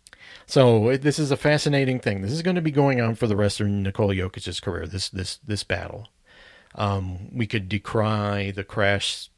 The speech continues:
capitalism of it. We can get frustrated at how, how fundamentally lazy the, the league is. But we can also look at the other side and say, Jokic just doesn't want it.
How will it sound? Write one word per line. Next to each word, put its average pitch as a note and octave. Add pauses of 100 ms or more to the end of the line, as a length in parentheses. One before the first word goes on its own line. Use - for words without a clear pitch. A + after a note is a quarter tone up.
(120)
capitalism F#2
of F#2
it. - (480)
We A2
can G2+
get G2
frustrated G2
at F2+
how, F#2
how F#2 (580)
fundamentally A#2+
lazy F2+
the, E2+
the F#2
league E2+
is. G#2 (520)
But A#2
we A2+
can C3
also C3
look A2+
at A2
the G#2+
other C3+
side A2
and A2+
say, D3
Jokic D#3
just B2+
doesn't B2
want D3+
it. F#2